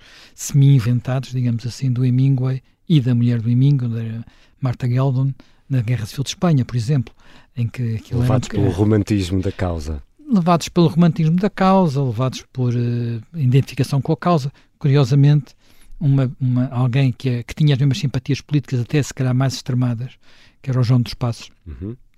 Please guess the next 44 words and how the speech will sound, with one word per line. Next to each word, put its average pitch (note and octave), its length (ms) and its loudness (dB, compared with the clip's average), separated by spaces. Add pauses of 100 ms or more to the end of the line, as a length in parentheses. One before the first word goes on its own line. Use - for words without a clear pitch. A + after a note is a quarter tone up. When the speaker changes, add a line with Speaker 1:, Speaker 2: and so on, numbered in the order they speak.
(240)
Speaker 1:
O E3 60 2
João C3 180 2
dos - 120 -4
Passos - 380 -6 (460)
nessa, C3+ 960 2 (100)
percebeu C#3 480 2 (640)
o D#3 100 -4
que - 120 -6
é A#2+ 40 -2
que - 60 -8
se - 40 -10
estava B2 240 -2
a G#2+ 40 -10
passar - 200 -12
em A#2+ 60 -2
Espanha C3 420 0
e - 20 2
acabou B2 220 0
por - 120 -12
se - 60 -10
afastar. G#2 440 -10 (380)
Teve B2+ 180 -2
mais A#2+ 160 0
cuidado B2+ 480 0 (380)
do B2 100 -2
que - 100 -14
tiveram, B2 640 0
do A#2 140 -8
que - 80 -14
tiveram, A2+ 280 -2 (140)
eh, G#2+ 240 -10
aquelas G#2+ 320 -8
duas B2+ 200 0
estrelas, A#2 440 -4
digamos A#2 300 -4
assim. - 260 -14 (240)
Speaker 2:
Então, C#3 320 -2 (320)
numa B2 340 0
guerra A2 720 -2 (360)
há A2 120 -2
uma A2 180 0
verdade, F2+ 600 -6
a F#2+ 80 -4
guerra F#2+ 720 -4